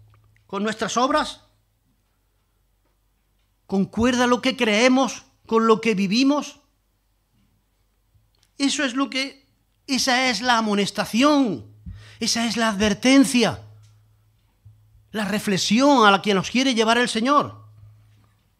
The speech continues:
Pregunto, ¿quieres agradar de veras a Dios? Esto es una pregunta personal. Contéstala en tu corazón. Pues si quieres, espero que sí,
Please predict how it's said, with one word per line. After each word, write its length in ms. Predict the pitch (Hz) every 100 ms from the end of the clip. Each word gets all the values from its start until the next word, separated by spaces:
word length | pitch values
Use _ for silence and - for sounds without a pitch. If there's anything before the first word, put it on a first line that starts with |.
| _
Pregunto, 680 | 202 220 311 285 165 110 - _ _ _ - - _ _ _ _ _ _ _ _ _ _
¿quieres 400 | 170 220 247 254
agradar 500 | 233 226 208 240 214
de 140 | 208
veras 320 | 202 240 220
a 60 | 226
Dios? 420 | 233 320 - - _ _ _ _ _ _ _ _ _ _ -
Esto 220 | 202 269
es 80 | 262
una 160 | 262
pregunta 480 | 233 196 226 277 233
personal. 640 | 214 220 240 269 110 - - - _ _ _ _
Contéstala 1080 | 220 202 208 320 294 - 233 214 147 - -
en 120 | - 208
tu 120 | 220
corazón. 640 | 226 202 254 254 160 110 - _ _ _ _ _ _ _ _ _ _ _ _ _ _ _ _ _ _ _
Pues 200 | - 170
si 220 | - 180 139
quieres, 460 | 240 269 220 196
espero 320 | 175 - 277
que 100 | 254
sí, 380 | 208 320 175 -